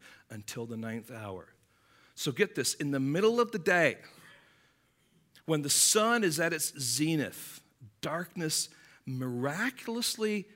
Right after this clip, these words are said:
settles on Jerusalem and the sa-, uh, r-, uh, the surrounding territories,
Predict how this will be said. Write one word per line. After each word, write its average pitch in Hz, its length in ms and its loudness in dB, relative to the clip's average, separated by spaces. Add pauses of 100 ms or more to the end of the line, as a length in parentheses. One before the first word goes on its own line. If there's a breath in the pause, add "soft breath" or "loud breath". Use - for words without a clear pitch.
settles 202 760 0
on 170 180 0
Jerusalem 156 640 -2
and 127 140 -4
the 123 60 -4
sa-, - 380 2
uh, 151 60 -4
r-, 135 340 -2
uh, 143 60 -4 (220)
the 170 100 -6
surrounding 156 520 -2
territories, 120 880 -4